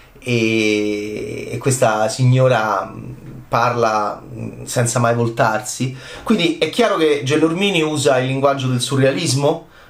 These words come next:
per raccontare qualcosa che purtroppo è, mm, è più inquietante del surrealismo, perché è qualcosa legato alla realtà, alla cronaca nera, a qualcosa che è accaduto a Caivano, in provincia di Napoli, nel duemilaquattordici, Parco Verde, Fortuna Loffredo.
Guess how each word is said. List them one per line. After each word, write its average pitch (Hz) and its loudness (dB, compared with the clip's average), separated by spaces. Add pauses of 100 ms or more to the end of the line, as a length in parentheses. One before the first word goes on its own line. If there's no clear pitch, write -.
per 135 2
raccontare 135 0
qualcosa 127 2
che 113 2
purtroppo 123 0
è, 107 2
mm, 104 -6 (240)
è - -10
più 160 -2
inquietante 131 0
del 113 -2
surrealismo, 131 2
perché 110 -2
è 107 -4
qualcosa 120 0
legato 110 2
alla 110 4
realtà, 120 2
alla 110 0
cronaca 113 -2
nera, 135 0 (340)
a - -4
qualcosa 113 0
che 110 2
è - 4
accaduto 110 0
a 101 2
Caivano, 120 0
in 107 -4
provincia 107 -2
di 107 -2
Napoli, 113 -2 (400)
nel 110 0
duemilaquattordici, 113 0
Parco - -2
Verde, 113 2
Fortuna 117 -2
Loffredo. 104 -4